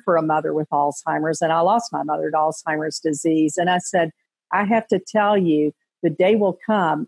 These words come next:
they're not going to have that on their wrist." We have to look at, uh, these ambient sensors that can detect motion and activity in the home, uh, that can detect maybe a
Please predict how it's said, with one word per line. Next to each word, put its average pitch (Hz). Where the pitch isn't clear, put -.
they're 214
not 202
going 208
to 175
have 175
that 165
on 165
their 156
wrist." -
We 220
have 214
to 190
look 170
at, 160
uh, 151
these 160
ambient 185
sensors 165
that 165
can 170
detect 170
motion 180
and 160
activity 202
in 170
the 160
home, 156
uh, 170
that 185
can 190
detect 190
maybe 180
a 160